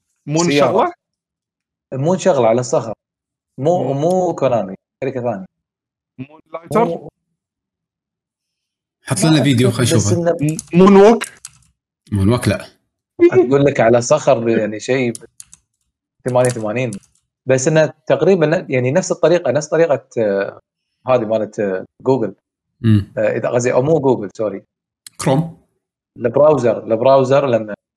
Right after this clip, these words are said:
Speaker 2: الديناصور يمشي، مو في حفرة تطلق منها وكذي؟
Speaker 3: ماكو حفر،
Speaker 1: زين.
Speaker 3: ك-، كله شجر
Speaker 2: قريبة.
Speaker 3: ونار، صح؟
Speaker 2: لا، لا، هي
Speaker 3: شجر
Speaker 2: بيكسل
Speaker 3: وطيور
Speaker 2: حتى.
Speaker 3: يولك. إي.
Speaker 2: لا، هذه غيرها، ما أعرفها.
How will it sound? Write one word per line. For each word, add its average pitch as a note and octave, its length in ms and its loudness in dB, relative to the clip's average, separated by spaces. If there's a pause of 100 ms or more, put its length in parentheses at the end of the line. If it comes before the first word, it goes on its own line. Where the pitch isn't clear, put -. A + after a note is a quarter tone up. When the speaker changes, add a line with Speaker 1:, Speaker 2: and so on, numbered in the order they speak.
(140)
Speaker 2:
الديناصور A#2 480 0
يمشي، C#3+ 280 -2
مو C3 140 -2
في B2+ 160 -2
حفرة C#3+ 280 -2
تطلق A#2 300 -4
منها A#2 380 -6 (420)
وكذي؟ B2 500 0 (440)
Speaker 3:
ماكو G#3 180 2
حفر، B2 240 2
Speaker 1:
زين. C#3 80 2
Speaker 3:
ك-، - 220 -4
كله G3 160 -2
شجر D3+ 260 2
Speaker 2:
قريبة. D3+ 440 2
Speaker 3:
ونار، C3+ 200 0
صح؟ E3 360 -4 (1700)
Speaker 2:
لا، C3 220 -6
لا، B2+ 180 -4
هي G#2+ 100 -14 (560)
Speaker 3:
شجر D#3+ 340 0
Speaker 2:
بيكسل F3 220 2
Speaker 3:
وطيور D#3 360 0
Speaker 2:
حتى. G#2+ 160 -6
Speaker 3:
يولك. A#2+ 460 0 (480)
إي. E3+ 280 -2 (1700)
Speaker 2:
لا، A#2 180 0
هذه A#2+ 100 2
غيرها، B2+ 260 4
ما A#2+ 100 2
أعرفها. C3 320 0